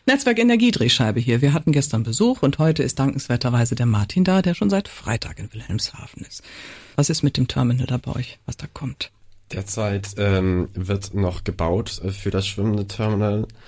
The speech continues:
Speaker 2: Ähm, das, äh, wurde jetzt, äh, in Rekordzeit geplant, mehr oder weniger,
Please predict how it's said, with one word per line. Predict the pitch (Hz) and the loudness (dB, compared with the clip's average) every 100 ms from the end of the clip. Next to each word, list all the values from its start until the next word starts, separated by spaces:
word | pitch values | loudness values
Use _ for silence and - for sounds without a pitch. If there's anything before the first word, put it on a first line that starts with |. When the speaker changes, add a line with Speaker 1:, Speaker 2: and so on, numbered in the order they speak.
| - - - - | -20 -20 -12 -2
Speaker 2:
Ähm, | 92 87 82 82 | 2 2 0 0
das, | 90 - - - - | -2 -4 -6 -10 -6
äh, | |
wurde | 90 90 80 78 98 92 87 | -2 0 0 -2 0 2 2
jetzt, | 85 82 - - | 2 0 -2 -4
äh, | 82 78 | -2 -2
in | - 92 | -2 -4
Rekordzeit | 85 - 90 92 - - 80 87 - - | -4 -2 0 0 -2 -2 0 -2 -4 -12
geplant, | - - 80 78 87 82 - - - 90 | -12 -8 -4 -2 -2 -2 -6 -12 -14 -10
mehr | 87 82 | -8 -6
oder | 82 78 | -4 -4
weniger, | 80 85 85 82 | -2 -2 -2 -4